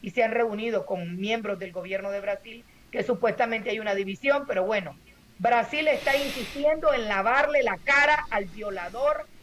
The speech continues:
genocida, criminal, narcotraficante, terrorista, satánico de los Ortega Murillo. Eso es inadmisible, eso es imperdonable,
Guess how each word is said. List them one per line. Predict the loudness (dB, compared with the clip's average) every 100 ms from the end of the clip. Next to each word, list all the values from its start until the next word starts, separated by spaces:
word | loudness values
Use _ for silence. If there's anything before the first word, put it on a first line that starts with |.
| -2
genocida, | 0 2 -2 -2 0 2 0
criminal, | -2 -4 -2 0 0 2
narcotraficante, | -2 -2 -6 -6 -6 -2 0 2 0 0
terrorista, | 2 2 0 -2 -4 -4 -6 -16 -6
satánico | 0 2 2 2 2 2 2
de | 2
los | 0
Ortega | 0 0 2 2
Murillo. | 0 -4 -6 -10 -16 -10 2
Eso | 4 4 2
es | 0
inadmisible, | 0 -4 -6 -10 -8 -6 -4 2
eso | 4 4 0
es |
imperdonable, | 0 -2 -2 0 0 -2 -4